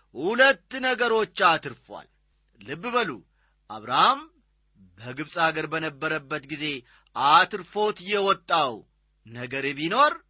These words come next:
ምንድን ነው? ብልጥግናና ሁለተኛው ደግሞ ግብፃዊቷ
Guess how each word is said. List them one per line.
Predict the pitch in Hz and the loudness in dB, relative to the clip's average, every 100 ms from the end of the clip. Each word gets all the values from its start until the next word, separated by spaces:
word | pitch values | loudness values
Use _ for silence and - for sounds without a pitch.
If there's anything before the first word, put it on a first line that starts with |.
| _ _ | _ _
ምንድን | 139 220 233 190 | -8 -4 -4 -4
ነው? | 143 95 _ _ | -8 -12 _ _
ብልጥግናና | 104 147 185 - 214 214 214 214 208 202 196 190 175 160 _ _ _ | -8 -6 -6 -6 -6 -6 -6 0 0 0 2 2 2 -2 _ _ _
ሁለተኛው | - 135 208 233 - 233 233 233 226 | -14 -4 0 0 0 -4 0 0 0
ደግሞ | 220 208 208 196 190 _ _ 104 | -4 -6 -6 -6 -8 _ _ -10
ግብፃዊቷ | 147 202 220 240 240 240 | -8 -8 2 4 4 2